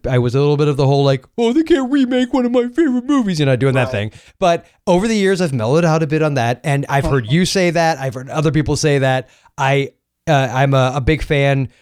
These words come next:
Speaker 1: of, um, E-, Emily de Ravin from Lost, and of course,
Speaker 2: Yep.
Speaker 1: Ted Levine and Aunt Kathleen Quinlan. I mean, there's some great people in this movie.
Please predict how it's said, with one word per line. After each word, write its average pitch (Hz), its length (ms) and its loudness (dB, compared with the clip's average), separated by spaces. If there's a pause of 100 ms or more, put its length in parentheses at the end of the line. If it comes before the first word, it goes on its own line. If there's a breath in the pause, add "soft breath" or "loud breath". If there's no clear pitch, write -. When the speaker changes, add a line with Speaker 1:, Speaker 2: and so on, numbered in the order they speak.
(140 soft breath)
Speaker 1:
of, 131 240 2
um, 117 400 0
E-, 147 120 -2
Emily 147 540 2
de 139 220 0
Ravin 139 520 2
from 123 440 -2
Lost, 135 500 -2
and 117 80 -2
of 117 80 -2
course, 139 160 2
Speaker 2:
Yep. 139 120 4
Speaker 1:
Ted 113 60 -4
Levine 143 400 0
and 117 140 -2
Aunt 120 160 -2
Kathleen 110 320 -6
Quinlan. 165 300 0
I 143 40 2
mean, 139 80 0
there's 151 120 2
some 127 160 -2
great 196 320 -4
people 151 260 -2
in 120 60 -8
this 120 100 -8
movie. 127 420 -2